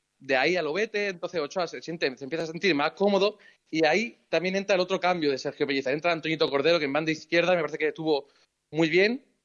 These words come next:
y entre ambos, Ilan tejen la jugada del segundo gol. Es un balón que le llega a Antoñito Cordero, que ve el desmarque al espacio de, de Aarón Ochoa, un pase muy bueno por parte de Antoñito Cordero,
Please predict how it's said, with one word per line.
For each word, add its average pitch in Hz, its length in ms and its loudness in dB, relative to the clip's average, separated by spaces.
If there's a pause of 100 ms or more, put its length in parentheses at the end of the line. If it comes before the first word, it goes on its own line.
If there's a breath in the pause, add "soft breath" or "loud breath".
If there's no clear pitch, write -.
(140)
y 151 140 2
entre 156 240 0
ambos, 202 520 0 (1300)
Ilan 208 540 0
tejen 196 340 -2
la 196 60 -2
jugada 165 320 2
del 160 80 2
segundo 165 300 -4
gol. 180 120 0
Es 151 60 -2
un 156 80 -10
balón 156 160 -2
que 151 80 -6
le 151 40 -4
llega 147 120 -2
a - 20 -6
Antoñito 147 260 -6
Cordero, 180 300 0
que 165 140 0
ve 151 360 2 (260 loud breath)
el 147 180 0
desmarque 143 800 0
al 139 120 0
espacio 151 340 0
de, 139 300 -2
de 135 60 -2
Aarón 135 160 0
Ochoa, 196 460 2 (320 soft breath)
un 127 120 -8
pase 147 260 2
muy 131 300 2
bueno 165 260 4
por 131 140 -2
parte 156 200 2
de 139 40 4
Antoñito 147 240 0
Cordero, 175 400 0